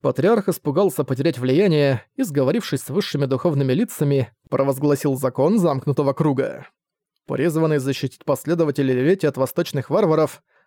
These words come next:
он иначе толковал Священное Писание. Теперь верующие обязаны были проводить паломничество только на западной части континента.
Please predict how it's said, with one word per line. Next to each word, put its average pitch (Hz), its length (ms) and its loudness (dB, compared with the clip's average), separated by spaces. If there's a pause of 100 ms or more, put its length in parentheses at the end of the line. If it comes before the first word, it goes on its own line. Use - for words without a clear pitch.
(100)
он 254 220 2
иначе 262 260 0
толковал 127 460 0
Священное 135 480 -2
Писание. 135 640 -4 (520)
Теперь 160 300 -2
верующие 147 520 0
обязаны 151 420 0
были 151 240 2
проводить 131 420 0
паломничество 156 680 0
только 180 280 0
на 139 80 0
западной 143 400 0
части 156 260 -2
континента. 139 800 -2